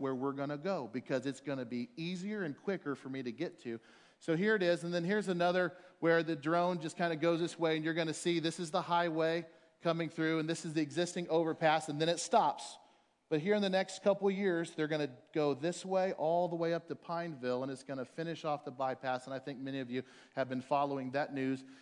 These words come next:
and you hopefully can understand the potential that exists with a piece of ground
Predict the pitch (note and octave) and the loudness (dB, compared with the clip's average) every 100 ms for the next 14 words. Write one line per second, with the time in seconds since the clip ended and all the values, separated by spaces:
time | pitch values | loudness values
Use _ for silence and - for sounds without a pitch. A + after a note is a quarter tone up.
0 | - C3+ B2+ C#3+ D3 C#3+ - E3+ E3 D#3+ | -8 -4 -2 0 0 0 2 2 2 -2
1 | D3+ - C3+ B2+ C#3+ C#3+ - D3+ C#3+ C3 | -2 -2 -6 -4 -4 -4 -8 -6 -4 -4
2 | A#2+ - _ - B2 A2 - B2+ - - | -6 -16 _ -6 -6 -6 -8 -8 -8 -10
3 | G3 D#3+ - G2+ A#2+ - _ _ _ _ | -10 -8 -10 -14 -14 -20 _ _ _ _
4 | - C#3 C3+ A#2+ A2+ D3+ A#2+ - - - | -4 -2 -2 -4 -6 -4 -4 -6 -18 -20
5 | _ _ - B2 A#2+ D#3 C3+ B2+ A2+ B2+ | _ _ -8 -8 -6 -6 -8 -8 -8 -8
6 | B2+ G#2+ G#2+ | -6 -8 -10